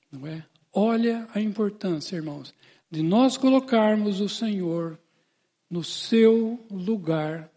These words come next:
de Senhor. Senhor da nossa vida, Senhor da reunião, né? Não é a reunião do Senhor, é o Senhor da reunião. É o Senhor do, né? É a, é o Senhor da ceia.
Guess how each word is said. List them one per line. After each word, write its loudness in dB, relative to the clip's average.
de -14
Senhor. -12
Senhor 2
da 4
nossa 0
vida, 0
Senhor 4
da 4
reunião, 4
né? -2
Não 2
é 4
a 4
reunião 4
do -2
Senhor, 0
é 0
o 2
Senhor 4
da 4
reunião. -2
É -6
o -8
Senhor 0
do, -6
né? -6
É -6
a, -8
é -2
o 2
Senhor 2
da 4
ceia. 4